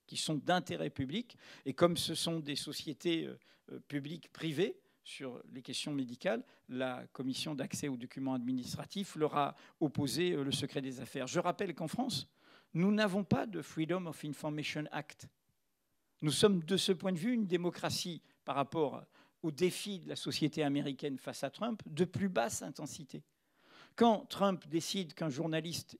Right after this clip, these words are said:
il doit l'exclure de la, de la Maison-Blanche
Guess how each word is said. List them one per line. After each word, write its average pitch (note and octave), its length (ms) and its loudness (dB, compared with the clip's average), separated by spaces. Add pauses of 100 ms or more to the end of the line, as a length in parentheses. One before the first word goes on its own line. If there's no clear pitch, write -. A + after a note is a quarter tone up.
il C#3+ 100 -8
doit C#3+ 180 4
l'exclure D3 560 0
de B2 120 -4
la, B2+ 320 -6 (360)
de C3+ 260 4
la C3+ 140 2
Maison-Blanche D3+ 840 4